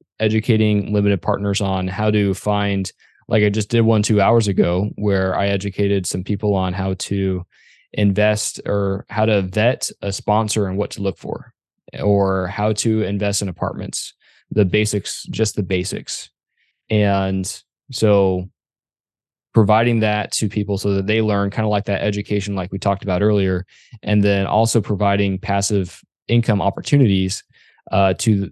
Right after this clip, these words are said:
uh, people that either are on those webinars or that I meet on other platforms.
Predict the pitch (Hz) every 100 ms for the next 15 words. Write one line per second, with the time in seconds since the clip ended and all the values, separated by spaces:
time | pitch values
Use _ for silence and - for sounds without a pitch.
0 | - 95 92 - 98 98 92 87 - _
1 | _ _ 110 98 90 95 107 117 110 113
2 | 110 110 110 107 101 - 101 98 95 98
3 | 98 - 95 92 90 90 87 - _ _
4 | - 95 90 - - - - -